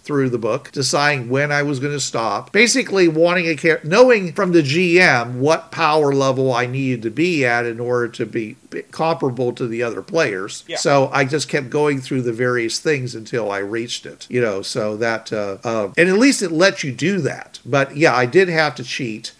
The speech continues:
Speaker 1: and re-roll anytime I got a death result, which happened at least once in the, in the, in the character I built. So, uh, so yeah, and it's, <laughs> and then we, and then we played, uh, I think one session, <laughs>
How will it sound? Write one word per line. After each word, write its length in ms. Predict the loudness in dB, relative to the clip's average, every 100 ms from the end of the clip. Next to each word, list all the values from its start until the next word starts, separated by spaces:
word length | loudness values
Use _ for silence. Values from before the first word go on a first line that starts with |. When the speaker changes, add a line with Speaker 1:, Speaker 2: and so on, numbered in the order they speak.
| -20 _ -4
Speaker 1:
and 280 | -4 -2
re-roll 540 | 0 0 2 2 2 0
anytime 400 | -2 -2 -4 -4
I 60 | -4
got 160 | -4
a 60 | -4
death 340 | 0 0 0
result, 440 | -2 -4 -4 -6 -8
which 160 | -10 -2
happened 460 | 0 0 -4 -10 -6
at 120 | -2
least 340 | 2 2 0 0
once 520 | -2 -2 -4 -6 -2
in 200 | 0 2
the, 140 | 0 -4
in 180 | -4 -2
the, 100 | 0 -2 -4
in 120 | -6
the 80 | -6
character 500 | -2 0 0 -2 -4
I 80 | -4
built. 400 | -4 -8 -10 -16
So, 360 | -14 -8 -6 -6
uh, 460 | -6 -4 -2 -4 -6 -12 _ -12
so 160 | -4
yeah, 360 | 2 2 2 -4 _
and 380 | -10 -8 -12 -16
it's, 540 | -14 -12 -12 -12 -14 -20 _ -20 -20 -20 -14
<laughs> 0 | -14 -14 -20 -18 -16 -12 -12 -12 -8
and 160 | 0
then 180 | 2 2 0
we, 120 | -2
and 140 | -2
then 160 | -2 0
we 140 | 0
played, 560 | 0 2 2 2 -2 -2
uh, 220 | -2 0
I 80 | -2
think 240 | -2 -4
one 160 | -4 -4
session, 460 | -4 -2 0 -2 -10 -20
<laughs> 80 | -14